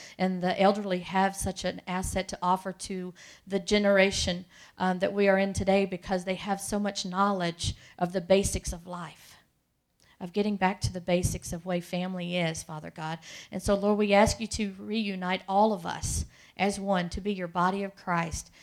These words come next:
uh, to, to be the body of Christ, Father God. And so, Lord, we just ask you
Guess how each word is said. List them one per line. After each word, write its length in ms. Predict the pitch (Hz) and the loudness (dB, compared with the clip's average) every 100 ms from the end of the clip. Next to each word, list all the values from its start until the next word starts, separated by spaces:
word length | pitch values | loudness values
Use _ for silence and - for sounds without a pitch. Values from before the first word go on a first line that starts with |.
| - - - | -20 -18 -10
uh, 60 | |
to, 120 | 185 185 | -8 -4
to 100 | 196 | 0
be 120 | 214 | 2
the 80 | 196 | 2
body 280 | 190 190 190 | 4 4 2
of 100 | 185 | -2
Christ, 380 | - 190 185 | 0 0 0
Father 240 | - 175 175 | -4 -4 -4
God. 180 | 180 185 | -4 -6
And 100 | 185 | -4
so, 120 | 202 | -4
Lord, 260 | 190 208 | -2 -2
we 100 | 202 | -2
just 240 | 202 190 - | -4 -6 -4
ask 360 | 180 196 - - | -2 -2 -4 -4
you 220 | 220 220 | -2 -2